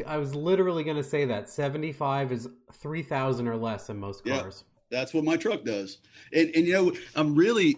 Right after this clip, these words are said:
Speaker 2: I, I, I hope I pull it off. I, it's, it's kind of a ambitious plan, okay? And I really do hope I pull it off, but I really want to take the Busto on Rocky Mountain Race Week two point oh,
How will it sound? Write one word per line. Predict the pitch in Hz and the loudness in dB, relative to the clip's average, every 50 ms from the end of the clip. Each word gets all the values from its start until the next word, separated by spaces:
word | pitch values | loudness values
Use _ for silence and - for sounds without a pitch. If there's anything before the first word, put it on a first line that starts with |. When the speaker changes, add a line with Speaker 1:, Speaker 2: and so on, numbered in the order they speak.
| - | 2
Speaker 2:
I, | 135 139 147 131 160 180 180 - - | -2 -2 0 2 2 0 0 0 0
I, | 135 | -2
I | 131 | -2
hope | 120 139 180 202 - | 0 2 0 0 0
I | - 120 | -2 -6
pull | 113 - - 151 151 123 | -6 -6 -6 -4 -4 -4
it | 101 104 | -6 -6
off. | 98 104 120 131 139 - - - | -6 -6 -8 -8 -10 -12 -14 -14
I, | 98 104 101 107 113 107 104 | -12 -12 -12 -12 -12 -12 -12
it's, | 113 - - 120 | -14 -14 -16 -16
it's | 107 - - | -14 -12 -10
kind | 131 127 131 135 131 | -8 -6 -4 -6 -6
of | 117 107 | -6 -6
a | 113 107 101 - - 107 | -8 -8 -10 -10 -10 -8
ambitious | 113 117 113 107 104 110 117 120 - - 135 120 - | -8 -6 -6 -8 -8 -10 -8 -8 -6 -6 -6 -8 -8
plan, | - - 120 110 98 104 131 156 170 165 - | -10 -10 -10 -10 -8 -8 -6 -6 -8 -8 -6
okay? | 139 151 143 175 160 165 170 165 _ _ _ _ - | -6 -6 -4 -4 -4 -4 -4 -6 _ _ _ _ -8
And | 113 110 | -6 -6
I | 110 | -4
really | 120 135 139 143 135 | -2 -2 -2 0 0
do | 131 143 143 | 2 2 2
hope | 143 139 131 - 127 | 2 -2 -4 -4 -6
I | 113 | -8
pull | - - 131 127 | -6 -6 -6 -6
it | 123 | -4
off, | 135 147 156 143 127 | -4 -4 -6 -6 -6
but | 131 127 | -6 -4
I | 127 | -4
really | 120 110 113 120 135 165 190 190 170 135 123 | -4 -6 -4 -2 -2 0 0 0 0 0 -2
want | 107 104 113 127 135 139 135 - - | -4 -6 -6 -4 -4 -4 -6 -8 -10
to | - 120 | -14 -14
take | - - 131 127 127 - | -10 -8 -6 -6 -6 -8
the | 117 | -10
Busto | 113 101 120 131 135 131 - - 113 110 110 107 104 - _ _ _ _ _ _ - | -10 -8 -6 -6 -6 -6 -6 -8 -8 -8 -6 -8 -10 -12 _ _ _ _ _ _ -6
on | 113 113 | -4 -2
Rocky | 113 123 120 120 120 127 | -2 0 -2 -2 -2 -4
Mountain | 117 117 117 110 101 110 | -4 -4 -4 -4 -4 -4
Race | 113 113 110 - - | -2 -2 -2 -2 -2
Week | 117 104 - | -4 -4 -4
two | - 123 117 | -4 -8 -8
point | 92 - 110 107 101 101 | -8 -6 -6 -4 -4 -4
oh, | 107 107 101 95 87 | -4 -4 -6 -6 -8